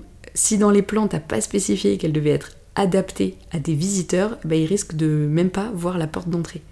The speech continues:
Ton univers doit parler à ta cible, il doit la toucher, il doit lui donner envie d'en savoir davantage. Et pour ça, eh ben, rien de mieux que de savoir à qui tu parles. Intuitivement,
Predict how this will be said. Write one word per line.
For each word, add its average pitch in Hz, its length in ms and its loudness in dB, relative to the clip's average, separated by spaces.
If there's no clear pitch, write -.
Ton 190 160 4
univers 196 420 4
doit 180 300 -2
parler 214 320 0
à 196 60 -2
ta 170 160 -2
cible, 156 240 -6
il 160 60 -8
doit 165 120 -2
la 156 120 0
toucher, 208 520 -4
il 156 60 -4
doit 165 120 2
lui 156 120 0
donner 190 400 4
envie 180 440 0
d'en 160 160 -2
savoir 175 320 -2
davantage. 160 640 -4
Et 151 60 -2
pour 156 220 -2
ça, 226 220 -2
eh 156 40 -8
ben, 165 120 2
rien 202 240 4
de 220 60 8
mieux 220 300 4
que - 100 -6
de 165 100 -2
savoir 185 500 -2
à 165 100 -2
qui 175 200 -8
tu - 140 -8
parles. 151 240 -8
Intuitivement, 165 720 0